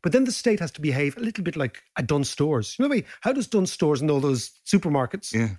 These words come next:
Speaker 1: bring prices down? They squeeze suppliers.
Speaker 2: Yeah.
Speaker 1: You're the dominant position,
Speaker 2: Yeah, yeah,
Speaker 1: right?
Speaker 2: yeah.
Speaker 1: You get, you get kick-ass quantity surveyors to work on each project, okay? And you follow the cooperative model.
Speaker 2: Right. It's like, this all sounds great, but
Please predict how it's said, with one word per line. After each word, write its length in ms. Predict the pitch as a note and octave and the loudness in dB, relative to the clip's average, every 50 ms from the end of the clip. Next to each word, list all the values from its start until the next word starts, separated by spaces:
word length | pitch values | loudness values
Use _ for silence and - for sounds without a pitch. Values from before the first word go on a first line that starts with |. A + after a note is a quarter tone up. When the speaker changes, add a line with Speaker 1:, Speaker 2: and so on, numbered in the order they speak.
| - | -2
Speaker 1:
bring 140 | - E3+ D#3+ | 0 0 0
prices 280 | - - E3 C3+ C#3+ B2 | 2 0 -2 -2 0 -2
down? 240 | F3+ F3 F#3+ F3+ - - _ _ _ | -2 -2 -2 -4 -6 -10 _ _ _
They 80 | - C4 | -2 -2
squeeze 460 | - - - - C#4+ C#4+ C4+ - - | -2 -2 -2 0 0 0 0 0 -2
suppliers. 560 | A#3+ - A3+ C4+ D4 C4+ - C#3 - - - _ _ _ - | -4 -2 -2 -2 -2 -2 -4 -6 -8 -10 -16 _ _ _ -4
Speaker 2:
Yeah. 220 | A2 A2 G#2+ G2+ | -2 -2 0 2
Speaker 1:
You're 80 | - A3 | 2 2
the 100 | G3+ B3+ | 2 2
dominant 520 | G3 D#3 C#4+ A#3 A#3+ C4 A#3 A3 G#3+ G3+ | 2 2 0 0 2 4 4 4 4 2
position, 320 | - G3+ F3+ C4 C4+ G2 G#2 A2+ | 2 0 0 0 -2 0 0 2
Speaker 2:
Yeah, 60 | A#2 A2+ | 2 2
yeah, 200 | A2 G#2 G#2 G#2 | 0 0 0 0
Speaker 1:
right? 140 | A#2 - G2+ | 0 0 0
Speaker 2:
yeah. 60 | G2+ - - - _ | -2 -10 -18 0 _
Speaker 1:
You 100 | G#3 F#3 | 2 4
get, 240 | D#3 G#3+ G3 - - - - - _ _ | 6 4 2 2 -4 -16 -20 -20 _ _
you 120 | G3+ G3+ | 4 4
get 360 | E3+ D3+ - F#3+ E3+ - - - | 4 4 2 2 2 2 -2 -2
kick-ass 640 | - - B3+ - - G#3+ G3 F3+ D#3 - - - - | -2 -2 0 0 0 0 0 0 -2 -6 -10 -12 -14
quantity 380 | - - G3 F3 - D#3+ D#3 | -2 0 0 0 0 -2 -6
surveyors 680 | B2 - E3 C3+ B2+ C3 B2 B2+ F3 G3+ - - - - _ _ _ _ _ - | -4 -2 -2 0 0 0 0 -2 -4 -6 -8 -12 -12 -16 _ _ _ _ _ -2
to 80 | G3+ | 0
work 320 | F3 D#3 G3 G#3 - - F#3 | 0 2 0 -2 -2 -2 -4
on 100 | D3+ D3 | -4 -4
each 180 | C#3+ - - | -4 -6 -8
project, 480 | - - B2+ A2 - - - - - _ _ _ _ _ - | -4 -2 -2 -2 -2 -6 -8 -8 -18 _ _ _ _ _ -10
okay? 300 | C#3+ - - G3 G#3+ - - - - - - - | -10 -6 -4 -6 -6 -6 -12 -18 -18 -18 -4 2
And 160 | - F#3+ G3+ | 4 4 6
you 80 | G3 G3 | 4 4
follow 420 | - - - - B3+ A3+ A#3 A3+ | 0 -4 -8 -6 -2 0 0 0
the 140 | G#3 G3 F#3+ | 0 0 -4
cooperative 640 | - - - F3+ E3+ G3 F#3 - _ - D3 B2+ - _ _ - | -4 -6 -8 -8 -8 -8 -10 -10 _ -8 -8 -8 -8 _ _ 0
model. 340 | F3+ G#3+ G3+ D3 - - _ _ _ _ - | 0 2 2 0 -4 -8 _ _ _ _ -2
Speaker 2:
Right. 160 | C#3+ C3+ E2+ - - - - | -2 -2 -2 -2 -8 -14 -8
It's 100 | - A#2 | -4 -2
like, 180 | G2+ F#2+ - | -2 0 0
this 140 | - D3+ - | -2 0 2
all 140 | D#3+ D3 C#3 | 2 2 2
sounds 280 | - - A#2+ G#2+ G2 - | 0 0 -2 -2 -4 -4
great, 420 | - F#2+ G2 A2+ A#2+ A#2+ - - _ _ _ _ _ _ _ _ _ _ _ | -4 -2 0 0 0 0 -2 -10 _ _ _ _ _ _ _ _ _ _ _
but 140 | - G#2+ - | -4 -4 -4